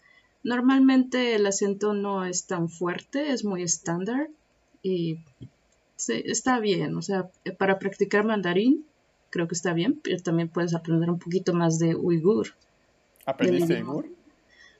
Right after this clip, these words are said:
Speaker 1: No mucho, <laughs> solo unas palabras.
Speaker 2: ¿Cómo, cómo, cómo es el uigur? Realmente no, no tengo ni
Speaker 1: Uf.
Speaker 2: idea.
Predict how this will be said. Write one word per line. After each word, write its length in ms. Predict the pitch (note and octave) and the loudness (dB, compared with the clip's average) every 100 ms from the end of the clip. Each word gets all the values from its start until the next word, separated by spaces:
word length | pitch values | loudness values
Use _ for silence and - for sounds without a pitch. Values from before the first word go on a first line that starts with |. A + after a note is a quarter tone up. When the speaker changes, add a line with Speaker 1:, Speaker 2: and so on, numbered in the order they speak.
| _ _ _ - | _ _ _ -4
Speaker 1:
No 180 | G3 | 0
mucho, 440 | F3 E3 E3 - - | 2 2 2 -2 -2
<laughs> 400 | F#3+ G#3+ - - | 0 0 -2 -4
solo 300 | - G3+ A3+ | 4 6 8
unas 220 | A3+ G#3+ | 6 4
palabras. 880 | - F#3 G3 G3 G3 F#3+ F#3 - - _ _ _ _ _ _ _ | 0 0 0 0 -2 -2 -4 -6 -10 _ _ _ _ _ _ _
Speaker 2:
¿Cómo, 200 | - B2+ | -8 -4
cómo, 340 | B2+ D#3+ E3+ D#3+ | 0 4 4 2
cómo 200 | E3+ E3+ | 2 2
es 100 | E3 | 0
el 140 | B2+ | -4
uigur? 380 | B2 A#2+ C3+ A#2+ | -4 -4 -6 -4
Realmente 380 | B2 C3+ D3 D3+ | -2 0 -2 -4
no, 340 | C3+ C3+ C3 - _ _ _ _ _ - | -4 -4 -4 -10 _ _ _ _ _ -16
no 180 | C3 | -14
tengo 160 | A#2+ C#3+ | -6 -4
ni 80 | F#3+ | -4
Speaker 1:
Uf. 60 | |
Speaker 2:
idea. 300 | G#2+ C3 A2+ | -4 -6 -8